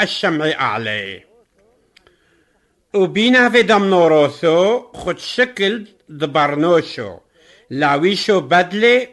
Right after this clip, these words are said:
ومصرو، آه، على الحاصي، حاصو وكمر دو دهو. وريشي وصار حوارو خدو عمرو وخدو تلقو حوارو.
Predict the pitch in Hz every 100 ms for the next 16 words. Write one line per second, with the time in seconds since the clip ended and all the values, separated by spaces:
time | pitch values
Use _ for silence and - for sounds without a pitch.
0 | - 147 147 190 190 - 170 160 151 147
1 | 151 _ _ _ _ _ 147 143 139 131
2 | 135 143 127 - 147 180 196 - 226 240
3 | 233 - _ _ - - 175 214 214 -
4 | 240 240 233 - _ _ - 131 _ _
5 | _ - 220 240 233 190 165 165 143 113
6 | 120 107 92 - _ _ _ _ _ 240
7 | 240 233 _ 214 196 190 214 _ _ _
8 | _ 220 240 233 190 _ _ _ _ _
9 | _ _ 170 170 180 240 233 - 214 180
10 | - - 170 165 226 220 226 214 - 202
11 | 196 226 214 165 196 208 208 226 233 233
12 | 233 233 - _ - 165 165 208 214 208
13 | 190 208 208 202 190 165 143 123 107 -